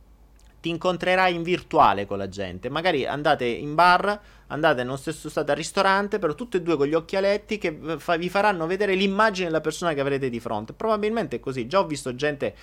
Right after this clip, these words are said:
che chattavano via WhatsApp e stavano seduti uno di fronte all'altro. Dici: "Ma per-, perché non puoi parlare?" Dice: "Eh no, perché c'ho paura a dirlo." Eh, quindi capisci come stiamo conciati. Per cui il principio è sempre quello. Ecco, le religioni, Jessica, come dice giustamente, è un altro ottimo modo per,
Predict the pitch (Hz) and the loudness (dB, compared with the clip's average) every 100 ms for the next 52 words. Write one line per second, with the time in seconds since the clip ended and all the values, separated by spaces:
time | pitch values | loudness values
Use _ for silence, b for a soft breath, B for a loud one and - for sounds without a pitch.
0 | B B - 135 131 - 143 123 120 110 | B B -4 0 -2 4 6 6 4 0
1 | - 123 120 120 117 156 139 123 - 123 | -2 0 2 0 2 2 2 0 0 0
2 | 123 120 120 117 123 117 117 110 113 131 | 0 -4 -4 -4 -4 -4 -4 -2 2 2
3 | 127 110 104 113 113 110 - 147 151 113 | 2 -2 -6 -8 -6 -4 -4 -2 -2 0
4 | 170 135 110 117 110 160 139 143 135 113 | 0 2 2 2 0 -6 -8 -10 -10 -12
5 | 135 131 123 - 131 123 104 101 87 - | -12 -10 -8 -4 -4 -4 -6 -6 -6 -10
6 | 92 - - 107 95 92 b b b 151 | -14 -16 -12 -10 -8 -12 b b b -4
7 | 214 208 143 127 120 131 120 113 113 - | -2 -2 -2 -4 -2 -2 -2 -6 -8 -4
8 | 95 92 - b b - 220 - 226 143 | -4 -4 -12 b b -6 -4 2 4 4
9 | 127 - - - - 170 156 185 196 226 | 0 -14 -20 -20 -12 -8 -4 -4 -2 -2
10 | 170 - 135 127 123 113 131 180 - 151 | -2 -2 -6 -4 0 0 2 0 2 4
11 | 185 240 202 139 196 170 117 113 123 139 | 4 2 2 2 4 2 -2 -4 0 0
12 | 135 123 110 113 127 131 117 131 - 185 | 0 -2 -2 -2 -6 -8 -8 -10 -4 -2
13 | 123 156 151 117 117 113 117 - 117 110 | -2 0 -2 0 4 4 4 0 0 -2
14 | - 120 135 120 95 104 127 - 110 92 | -4 -4 -2 -4 -4 -2 -2 0 0 0
15 | 87 113 | 0 0